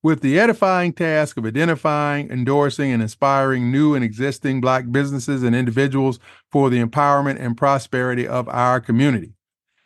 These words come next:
In your weekly coronavirus awareness alert, because we care, there's a new fast-spreading covid nineteen variant known as J N dot one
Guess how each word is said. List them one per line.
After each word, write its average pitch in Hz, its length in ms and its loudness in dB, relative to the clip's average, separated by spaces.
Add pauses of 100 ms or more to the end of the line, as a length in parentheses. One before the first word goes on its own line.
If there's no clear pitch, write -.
(100)
In 170 180 2
your 156 160 2
weekly 190 340 0
coronavirus 139 760 -2
awareness 117 480 -4
alert, 127 440 0
because 185 400 0
we 190 140 -2
care, 127 440 -2 (300)
there's 139 260 -2
a 135 60 -2
new 180 260 2
fast-spreading 170 800 -2
covid 151 360 -2
nineteen 143 500 -4
variant 135 440 0
known 131 320 -2
as 104 300 -6
J 143 360 2
N 143 180 2
dot 135 260 0
one 135 400 0